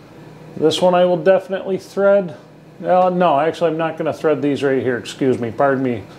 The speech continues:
Made a mistake. I'm gonna thread the piece of inch and a half, uh, tube stock or square stock that that's gonna mount to. So we have a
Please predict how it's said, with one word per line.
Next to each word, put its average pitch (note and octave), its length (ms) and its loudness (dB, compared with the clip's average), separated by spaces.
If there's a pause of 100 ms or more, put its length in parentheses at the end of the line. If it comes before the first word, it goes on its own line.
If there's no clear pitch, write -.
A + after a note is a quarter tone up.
(480)
Made D3+ 220 2
a - 20 2
mistake. C#3 440 0
I'm C#3 80 0
gonna C#3+ 140 0
thread D#3 280 0
the D3 80 0
piece D#3 260 -4
of C#3 100 -6
inch D3 200 -4
and C3+ 80 -6
a A#2+ 40 0
half, C#3+ 480 0
uh, C3+ 300 2 (880)
tube F3 260 2
stock D3 460 2
or C#3+ 100 -6
square D#3 320 0
stock C#3 380 0
that C#3 100 -4
that's C#3 220 -2
gonna C#3 160 -4
mount C3+ 320 -2
to. B2 240 -2
So D3 240 2
we D3 80 4
have D#3+ 180 4
a D3 220 2